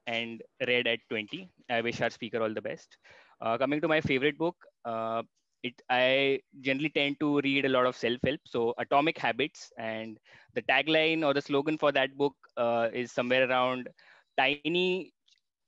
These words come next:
tiny little efforts be-, lead to remarkable changes. So that is one book that has definitely helped me a lot in, uh, overcoming my bad habits and developing or cultivating new ones, good ones. Back to you, Toastmaster Pratima.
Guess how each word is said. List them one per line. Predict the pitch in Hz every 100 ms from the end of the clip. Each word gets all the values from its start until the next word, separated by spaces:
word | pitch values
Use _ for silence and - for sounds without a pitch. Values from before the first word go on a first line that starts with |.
| _ _ 139
tiny | 143 170
little | 175 165 143
efforts | 135 147 147 - 143
be-, | 131 127 - - _ _ -
lead | 139 143 -
to | 147 139 - - -
remarkable | 127 123 135 127
changes. | - 104 101 101 - - _ _ _ _
So | 117
that | 123 127
is | 139 131
one | 131 131
book | 131 123
that | 120
has | 120 117
definitely | 113 120 117
helped | 113 110 -
me | 110
a | 107
lot | 104 101
in, | 110 107 101 - _ _ _
uh, | 113 107
overcoming | 117 113 120 120 120
my | 117
bad | 113 110 110
habits | 107 107 -
and | 117 107 104 104 110
developing | 110 107 - 107 104
or | 101
cultivating | 107 107 107 104 107
new | 104
ones, | 101 98 - - 117
good | 101
ones. | 95 104 - _ _ _ _ _ _ _ _ -
Back | 101 -
to |
you, | 104
Toastmaster | 98 110 98 -
Pratima. | - -